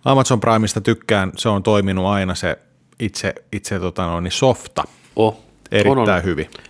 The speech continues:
Speaker 2: Ja niillä on se oiva X-ray-palvelu. Ja kun
Speaker 1: Joo.
Speaker 2: heität kuvan pauselle, niin se näyttää, että ketä näyttelijöitä siinä kohtauksessa on, pääsee katsomaan vähän teidän I M D B:tä.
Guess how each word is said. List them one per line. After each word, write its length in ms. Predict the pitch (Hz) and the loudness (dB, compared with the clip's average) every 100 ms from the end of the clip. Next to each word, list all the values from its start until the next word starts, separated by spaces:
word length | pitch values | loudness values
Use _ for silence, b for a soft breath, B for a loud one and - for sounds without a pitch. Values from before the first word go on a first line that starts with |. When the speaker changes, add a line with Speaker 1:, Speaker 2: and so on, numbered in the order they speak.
| B | B
Speaker 2:
Ja 60 | 107 | -2
niillä 160 | 110 | 0
on 80 | 107 | 0
se 100 | 117 | 2
oiva 440 | 117 117 107 107 - 98 104 | 6 6 6 0 -2 -2 0
X-ray-palvelu. 920 | - 117 107 107 117 113 107 107 107 | -2 0 0 0 2 2 2 0 -2
Ja 80 | 117 | 2
kun 20 | |
Speaker 1:
Joo. 160 | 113 104 | 4 4
Speaker 2:
heität 340 | 117 110 - - | 4 2 -2 -8
kuvan 300 | - 120 113 | 0 2 2
pauselle, 540 | 107 113 104 110 107 101 | 4 4 4 4 0 0
niin 100 | 101 | -2
se 120 | 107 | -2
näyttää, 380 | 104 107 - 98 | -2 -2 0 -2
että 160 | - 101 _ - | -2 -10 _ -4
ketä 240 | 113 104 | -2 0
näyttelijöitä 580 | 101 98 - 107 104 101 | 0 -2 -2 0 0 0
siinä 240 | - 104 104 B B B | -2 -4 -6 B B B
kohtauksessa 640 | - 113 98 104 - - - | 2 2 4 0 0 -2 2
on, 320 | 123 127 120 | 4 4 4
pääsee 240 | 113 107 | 0 0
katsomaan 260 | 107 101 101 | -2 -2 -2
vähän 100 | 104 | -2
teidän 180 | 104 104 | 0 0
I 160 | 107 | 0
M 80 | 101 98 | 0 -2
D 140 | 98 | -2
B:tä. 340 | 101 101 104 | 0 -2 -2